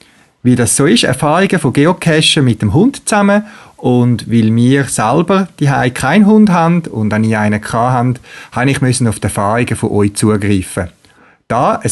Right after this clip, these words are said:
paar Berichte von Geocachen, wo mir ihre Erfahrungen und Informationen mitgeteilt haben. Naturfee hat einen Hund namens Luna.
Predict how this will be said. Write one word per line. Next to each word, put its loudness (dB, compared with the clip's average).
paar -4
Berichte -2
von -4
Geocachen, -2
wo 0
mir 0
ihre 0
Erfahrungen -2
und -6
Informationen -2
mitgeteilt -6
haben. -6
Naturfee 0
hat -4
einen -4
Hund 2
namens -2
Luna. 2